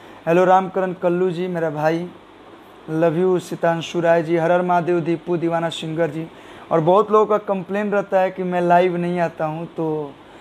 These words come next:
आ, हाँ, थोड़ा कम लाइव आता हूँ, लेकिन हाँ, कुछ अगर स्पेशल हो, कुछ अच्छा हो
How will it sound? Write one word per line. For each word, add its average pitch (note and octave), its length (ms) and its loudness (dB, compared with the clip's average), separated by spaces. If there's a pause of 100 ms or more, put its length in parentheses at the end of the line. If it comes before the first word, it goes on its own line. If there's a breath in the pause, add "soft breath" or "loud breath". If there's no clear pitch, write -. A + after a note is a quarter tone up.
(360 loud breath)
आ, D3+ 100 0 (1500)
हाँ, D#3+ 420 0
थोड़ा F3 160 4
कम F3+ 300 -4
लाइव E3+ 280 2
आता D#3 240 -4
हूँ, D#3 120 -6
लेकिन F3 260 -2
हाँ, E3+ 280 2
कुछ G3+ 240 -2
अगर F#3 200 0
स्पेशल F3+ 500 -2
हो, F3+ 80 0
कुछ F3+ 260 -4
अच्छा F#3 360 2
हो F3 260 0